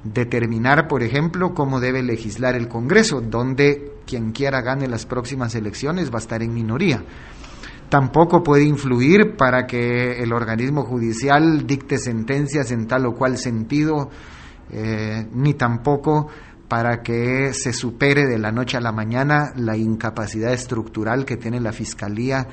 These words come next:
de hacer las investigaciones correspondientes o las grandes debilidades que tiene la Policía Nacional Civil también en materia de producción de la prueba.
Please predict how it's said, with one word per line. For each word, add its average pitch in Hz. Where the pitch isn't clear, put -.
de 107
hacer 110
las 117
investigaciones 107
correspondientes 110
o 143
las 123
grandes 127
debilidades 110
que 110
tiene 117
la 113
Policía 104
Nacional 110
Civil 120
también 113
en 113
materia 107
de 101
producción 98
de 110
la 95
prueba. 151